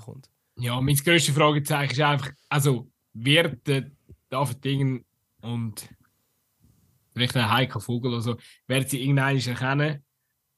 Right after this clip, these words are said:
Speaker 2: dass es, dass auch der F C Basel eine super laufende U einundzwanzig braucht oder eine gut, äh, eine gut laufende Nachwuchsabteilung braucht, wo man den Spieler wieder Perspektive gibt, auch den eigenen Spieler. Weil, sorry, aber ich bleib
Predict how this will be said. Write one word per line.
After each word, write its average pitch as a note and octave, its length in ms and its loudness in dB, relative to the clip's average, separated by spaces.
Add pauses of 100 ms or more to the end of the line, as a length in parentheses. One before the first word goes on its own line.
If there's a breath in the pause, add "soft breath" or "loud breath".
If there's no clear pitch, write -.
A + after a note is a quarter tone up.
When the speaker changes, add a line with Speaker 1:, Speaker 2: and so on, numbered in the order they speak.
(160)
Speaker 2:
dass C3+ 240 0
es, B2 320 -8 (240)
dass B2 160 -4
auch B2+ 160 -2
der B2+ 160 -2
F B2 100 -6
C - 100 -8
Basel C3+ 560 0
eine B2 560 -4
super C#3 240 0
laufende C3+ 420 0
U B2 100 0
einundzwanzig C#3 640 -2
braucht C3 320 -4
oder A#2+ 140 -4
eine A2+ 80 -6
gut, C3 280 -2
äh, B2+ 40 -6
eine A2 420 -10
gut C3 240 -2 (140)
laufende B2 420 -4
Nachwuchsabteilung B2+ 840 -2
braucht, B2+ 300 -6
wo C3 40 -2
man A#2+ 140 -4
den A#2 80 -6
Spieler B2+ 360 -4
wieder A2+ 160 -6
Perspektive C3+ 720 -2
gibt, C3+ 260 -4
auch A#2+ 120 -2
den A2 120 -6
eigenen C#3 400 -2
Spieler. B2+ 400 -2 (800 loud breath)
Weil, A2+ 320 -6 (1000)
sorry, F#3 320 4
aber A#2+ 260 -4
ich G#2+ 260 -8
bleib F3 240 2